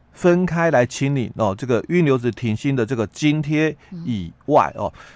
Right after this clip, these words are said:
Speaker 1: 那其实他还有再提出了哦，
Speaker 2: 嗯。
Speaker 1: 另外的就是在十九条之一的部分。
Speaker 2: 嗯。
Speaker 1: 那十九条之一是讲说这个被保险人，如果你是非自愿离职退保以后，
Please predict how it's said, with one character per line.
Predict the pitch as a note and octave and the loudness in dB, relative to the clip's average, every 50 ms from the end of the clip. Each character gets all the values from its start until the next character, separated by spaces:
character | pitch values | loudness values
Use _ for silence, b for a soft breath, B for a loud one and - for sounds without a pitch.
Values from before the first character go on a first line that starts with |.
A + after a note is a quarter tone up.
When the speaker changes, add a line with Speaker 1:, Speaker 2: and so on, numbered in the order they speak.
| B B B - | B B B 2
Speaker 1:
那 | D#3 - | 2 2
其 | - - G3 G#3 | 2 0 -2 -2
实 | A3 - - E3 D#3+ D#3 D#3+ D#3+ - _ _ _ _ _ _ _ | -2 0 2 2 2 2 0 -2 -6 _ _ _ _ _ _ _
他 | - G#3 G#3 G3 G3+ - | 0 2 4 4 2 0
还 | - - - D3 C3 C#3 | -4 -8 -4 -2 0 0
有 | D#3 F#3 F#3 D3+ A2+ F#2+ | 2 2 2 2 0 0
再 | - - C#3 C3 A2+ | 0 0 0 0 0
提 | - - - G#2 G2 | -4 -8 -8 -8 -8
出 | F2 - - A#2+ A2+ A#2 | -8 -8 -6 -4 -2 0
了 | A2+ G#2+ F2+ - - | 2 0 0 0 -2
哦， | - G#2+ G2 - B B B B B B - | -4 -4 -4 -4 B B B B B B -12
Speaker 2:
嗯。 | D#3+ D3 | -2 2
Speaker 1:
另 | F3 F#3 E3+ | 2 2 4
外 | F3 F3 D#3+ C3+ | 4 2 2 2
的 | A#2 A#2 A2 | 0 -2 -4
就 | A#2 C3 | -4 -6
是 | A#2+ - C3 A2+ G2+ F#2 - _ | -6 -2 -2 -2 -2 -4 -10 _
在 | - - D#3 C3+ A#2 b b b b b b _ | 0 2 2 2 2 b b b b b b _
十 | - - F3+ F#3 | 0 2 2 2
九 | F3 - C#3+ G2+ | 4 2 2 2
条 | F2+ - A2 F#2+ F2 G2 | 0 0 -2 0 0 -2
之 | - - - C#3 C3+ B2+ - | -4 -8 -6 -6 -6 -4 -4
一 | C#3+ C#3 C3+ C3+ | -4 -4 -2 -2
的 | B2+ A2 F#2+ | -2 -2 -4
部 | E2+ _ - C#3 G#2+ F2+ | -4 _ -4 -2 -2 -2
分。 | - - B2+ - - _ _ - | -2 -2 -2 -2 -2 _ _ -14
Speaker 2:
嗯。 | G#3 F#3+ E3 C#3+ - - - _ | -12 -12 -10 -12 -14 -16 -20 _
Speaker 1:
那 | - C4 | 0 2
十 | C4+ - - C4 | 2 2 0 -2
九 | C4+ - B3 F#3 | 0 2 2 2
条 | - E3+ D3 D3 | 4 4 4 4
之 | D3 - - F#3 F#3 F#3+ | 4 2 2 2 2 2
一 | G3 | 2
是 | - - F#3+ | 0 -2 -4
讲 | E3+ - B2+ G#2 G#2 | 0 0 0 0 0
说 | A2 D3+ D3+ D3+ D3 | 2 4 4 4 4
这 | - G3 D#3+ | 2 0 0
个 | D3 B2 - _ - | 0 -2 -2 _ -2
被 | - A3+ A3 F#3 | 2 2 4 4
保 | C#3+ C#3 B2 C3+ | 4 4 4 4
险 | C#3+ - C#3+ A2+ G#2 | 4 2 0 0 0
人， | G#2 G#2 G#2 | 0 0 0
如 | C3 E3+ | 0 2
果 | F3+ D#3 | 2 2
你 | C3+ B2 B2 A#2 | 2 2 0 0
是 | A2 - F#3 | 0 0 -2
非 | E3+ - - G3+ F#3+ F#3+ F#3 | -2 0 0 2 2 2 2
自 | F#3 - G#3 | 0 -2 0
愿 | G3+ F#3 D#3 | 0 2 2
离 | C#3 C3+ C3 | 2 0 0
职 | B2+ B2+ B2 | 0 -2 -4
退 | - - - G#3+ G3+ E3 C#3+ | -4 -2 2 4 4 4 4
保 | - A2 G2+ G#2+ A#2 | 2 2 0 0 0
以 | A2 F2+ D2+ | -2 -4 -8
后， | C#2+ - - C3 G2 - | -8 -2 0 0 0 0